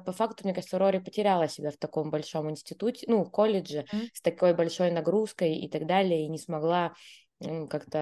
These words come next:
Speaker 2: Да, потому что она начала на
Speaker 1: раскрыть
Speaker 2: себя вот
Speaker 1: себя.
Speaker 2: это вот, а, академическое давление. Она хотела себя сопоставить, вот у нее, она себя уже в акаби-, академическом плане, вот проблема отцов и детей,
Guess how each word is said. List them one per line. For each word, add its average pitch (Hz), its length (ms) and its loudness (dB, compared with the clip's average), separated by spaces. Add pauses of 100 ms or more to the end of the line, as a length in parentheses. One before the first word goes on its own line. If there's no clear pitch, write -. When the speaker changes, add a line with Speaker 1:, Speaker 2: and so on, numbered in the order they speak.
Speaker 2:
Да, 208 140 4
потому 147 240 0
что 226 160 -2
она 226 120 0
начала 240 400 0
на 196 100 4
Speaker 1:
раскрыть - 0 -
Speaker 2:
себя 214 280 2
вот - 160 4
Speaker 1:
себя. - 20 4
Speaker 2:
это 208 200 -2
вот, 196 300 0
а, 170 420 4
академическое 214 800 0
давление. 214 880 2 (300)
Она 185 220 0
хотела 208 340 0
себя 196 260 0
сопоставить, 190 720 -2
вот 180 160 -4
у 190 40 0
нее, 185 380 0
она 196 240 0
себя 202 260 2
уже 196 340 4 (120)
в 190 300 2 (460)
акаби-, 208 500 0
академическом 220 920 0
плане, 175 480 -2
вот 139 240 -6 (120)
проблема 185 440 6
отцов 180 320 0
и - 20 0
детей, 262 400 0